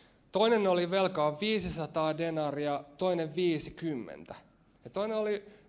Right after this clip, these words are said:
velkaa sellaisen niinku kuukauden palkan ja toinen oli vel-, velkaa karkeasti kymmenen kuukauden palkan. Kun heillä ei ollut millä maksaa,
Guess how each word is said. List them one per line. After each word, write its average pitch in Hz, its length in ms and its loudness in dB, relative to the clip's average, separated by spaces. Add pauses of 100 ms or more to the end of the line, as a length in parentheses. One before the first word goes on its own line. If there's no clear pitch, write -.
velkaa 185 420 -6
sellaisen 175 300 -10
niinku 170 160 -10
kuukauden 160 640 -6
palkan 143 480 -6
ja 143 60 -8
toinen 147 300 -6
oli 143 260 -8
vel-, 139 380 -8
velkaa 139 400 -6
karkeasti 139 480 -8
kymmenen 131 420 -4
kuukauden 76 420 -10
palkan. - 360 -16 (2250)
Kun 175 140 -4
heillä 240 380 6
ei 208 200 0
ollut 220 380 2
millä 196 280 0
maksaa, 196 800 -2